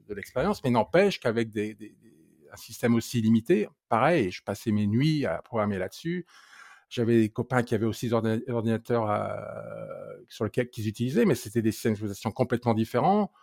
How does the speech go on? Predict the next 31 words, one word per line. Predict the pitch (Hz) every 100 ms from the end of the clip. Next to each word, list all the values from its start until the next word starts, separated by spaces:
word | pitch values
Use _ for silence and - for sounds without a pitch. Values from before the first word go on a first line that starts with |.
| _ - _
Beaucoup, | 113 120 156 160 147
c'était | - - 120
commencé | 120 110 113 127
à | 113
être | 107
des | 107
plateformes | - 107 113 104
de | 117
jeux, | 123 226 240 -
et | 117
à |
un | 113
moment | 127 131
donné, | 123 123 151 226
il |
y | 135
a, | 101
il |
y | 104
a | 95
deux | 101 156
plateformes | 151 135 - 143 131 120
qui | 107
ont |
émergé, | 104 104 101 175 180
qui | 104
étaient | - 110
le, | 101 98
le | 95
P | -
C | 113 - 202